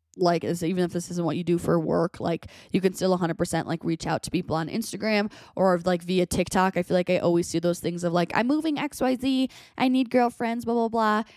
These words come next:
And you can just, like, comment on the TikTok. <laughs> Um, a big thing also, I always meet a lot of people at the gym just because I'm there all the time. And I just, I don't know, I just tend to kind of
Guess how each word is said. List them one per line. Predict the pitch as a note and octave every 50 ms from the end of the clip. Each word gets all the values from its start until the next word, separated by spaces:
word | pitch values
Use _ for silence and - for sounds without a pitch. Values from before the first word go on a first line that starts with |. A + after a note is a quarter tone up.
| _ -
And | - F#3+ G3 F#3+
you | F#3
can | - G3+ F#3+
just, | F#3 -
like, | - F3+ -
comment | - G3 F3+ F#3 F3+ E3 -
on | E3+ F3+
the | F3
TikTok. | E3+ - F3+ F3+ - A#3 B3+ C#4+ C#4 - - - - - -
<laughs> | - - -
Um, | - G3 G3+ F#3 F#3 F#3 F3+ F3+ - _ - _ _ _ _
a | - G#3
big | F#3 G3 A#3 A3+ A3+ -
thing | A3+ A#3 A#3 A#3
also, | - - G#3 G#3 - A#3
I | G#3+ G3+
always | G3 G3 A3 G#3+ -
meet | A#3+ A#3+ A3+
a | G#3+
lot | F#3+ F#3 F3+ F#3
of | F#3+
people | - G#3+ G3+ - G#3
at | G3+ F#3
the | F#3
gym | F3 E3 F3 E3+ E3+ F3 F#3
just | F3 F3 -
because | - C#3+ F3+ F3 -
I'm | E3+ E3+ E3
there | F3 G3+ G#3
all | G#3 G#3+
the | G#3 G#3+
time. | G#3+ A#3 G#3 G3+ G3+ G3+ G3+ G3+ G3+ - -
And | F3 F3+ F3 F3 F3 F3 F3 E3+ G#3 - -
I | F3 F3 F3 F3 F3 F3 E3+ E3+ E3+ - -
just, | - - - - - - - - _ _ -
I | C#4
don't | G4 A4+ G#4+
know, | - E3+ E3 - _ _
I | - G#3+ G#3
just | G3 A#3+ A#3+ - - - - _ _ _
tend | - A#3+ A3+ A3+ A3+
to | - A#3 G#3+ G#3
kind | - G#3+ G#3 G#3 G3
of | F#3+ -